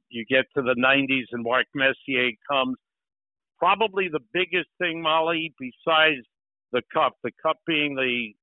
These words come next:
ultimate highlight, because to get to call that championship and at Madison Square Garden, that was super special. But the, the greatest thing for me is, is being able to interact with all these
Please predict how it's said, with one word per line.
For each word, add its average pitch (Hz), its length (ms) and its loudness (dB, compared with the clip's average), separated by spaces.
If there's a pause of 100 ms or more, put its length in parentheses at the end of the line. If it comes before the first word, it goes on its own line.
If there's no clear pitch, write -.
(120)
ultimate 156 460 0
highlight, 113 560 0 (240)
because 120 400 -4 (100)
to 120 60 -10
get 135 160 0 (120)
to 131 140 -12
call 143 260 0
that 131 180 2 (180)
championship 135 680 -2 (280)
and 117 160 0
at 113 180 0
Madison 139 520 0 (100)
Square 127 280 -2
Garden, 113 460 -2 (380)
that 131 180 0
was 120 140 -6 (160)
super 135 320 -2 (100)
special. 113 560 -2 (600)
But 139 200 2
the, 147 100 2 (280)
the 143 60 -2
greatest 170 520 2
thing 175 300 0
for 165 100 0
me 160 540 0
is, 127 240 -4 (300)
is 127 240 -2 (100)
being 151 260 2
able 151 420 2
to 139 160 -2
interact 147 540 4
with 135 140 -2
all 143 220 2
these 135 200 -6